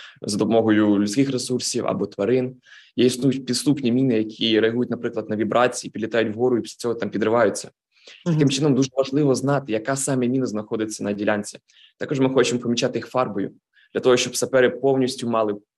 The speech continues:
Speaker 1: е, набагато легший метод розмінування
Speaker 2: Мгм.
Speaker 1: території, оскільки найбільша проблема — це невідомість. А таким чином сапери будуть знати абсолютно все про пастки, які знаходяться на певній території.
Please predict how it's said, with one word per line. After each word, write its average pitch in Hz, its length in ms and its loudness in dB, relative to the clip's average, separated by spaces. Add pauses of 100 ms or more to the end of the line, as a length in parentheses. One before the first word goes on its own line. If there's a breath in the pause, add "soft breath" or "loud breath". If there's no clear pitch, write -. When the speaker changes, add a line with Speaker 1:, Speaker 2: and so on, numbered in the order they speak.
(360)
Speaker 1:
е, 107 200 0 (140)
набагато 120 440 -2
легший 120 300 0
метод 110 340 -6 (280)
розмінування 113 400 2
Speaker 2:
Мгм. 170 60 0
Speaker 1:
території, 113 360 -2
оскільки - 400 -10
найбільша 110 320 0
проблема — 110 420 0
це 107 140 -6
невідомість. 101 640 -4 (140)
А - 100 -6
таким 120 240 -2
чином 127 220 -2
сапери 123 280 2
будуть 113 200 0
знати 113 240 0
абсолютно 110 420 -4
все 107 340 -2 (400 soft breath)
про 101 220 4
пастки, 117 400 -2
які 107 160 -2
знаходяться 107 560 -4
на 98 160 -4
певній 101 280 0
території. - 560 -4